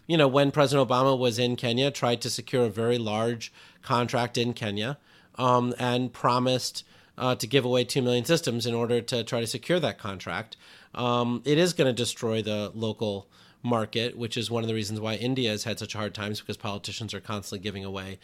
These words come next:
stuff in India, um, you know, right before an election, which destroys local markets as well. And, um, and, and I, I don't think he's really thought this through. I think for him, it's, you know, really about,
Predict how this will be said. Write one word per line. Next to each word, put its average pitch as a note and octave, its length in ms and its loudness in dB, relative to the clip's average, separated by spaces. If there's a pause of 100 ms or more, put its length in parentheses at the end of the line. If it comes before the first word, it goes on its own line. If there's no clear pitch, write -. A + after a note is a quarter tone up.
(320)
stuff - 280 -2
in G#2+ 120 0
India, G#2+ 540 -2
um, G2+ 460 -6 (280)
you A2+ 120 -4
know, G2+ 160 -2
right G2+ 220 -4
before G#2 240 -8
an G2 60 -6
election, G2 580 -6
which F#2+ 280 -12
destroys G2 540 -8
local G2 260 -10
markets F#2+ 420 -8
as F#2 140 -10
well. G#2 340 -4 (420)
And, A#2 500 0
um, A2+ 460 0 (240)
and, C#3+ 140 4
and D#3 180 4
I, D#3 200 2
I C#3+ 120 2
don't D#3+ 280 2
think D#3+ 160 0
he's B2 220 -2
really A#2 180 0
thought A2 280 -2
this A2+ 160 -4
through. D3 340 2
I G#2+ 60 0
think A2+ 180 -4
for A2+ 140 -4
him, A#2+ 260 0
it's, A2 240 -4 (380)
you C3+ 100 -2
know, A2+ 80 2
really A#2 360 2
about, A2 440 -2